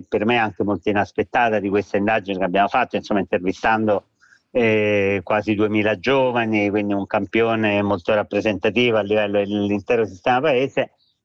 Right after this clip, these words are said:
e il ritorno, diciamo, della centralità della, del lavoro nella pubblica amministrazione,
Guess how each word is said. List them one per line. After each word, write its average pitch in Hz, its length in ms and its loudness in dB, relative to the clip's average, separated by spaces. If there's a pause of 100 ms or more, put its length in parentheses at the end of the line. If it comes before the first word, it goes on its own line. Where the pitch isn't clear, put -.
(120)
e 156 340 0 (100)
il 123 440 2
ritorno, 170 920 0
diciamo, 120 420 -2
della 120 380 0
centralità 127 1000 0
della, 107 1300 2
del 104 160 0
lavoro 120 320 0
nella 113 160 2
pubblica 92 360 -2
amministrazione, 92 960 -2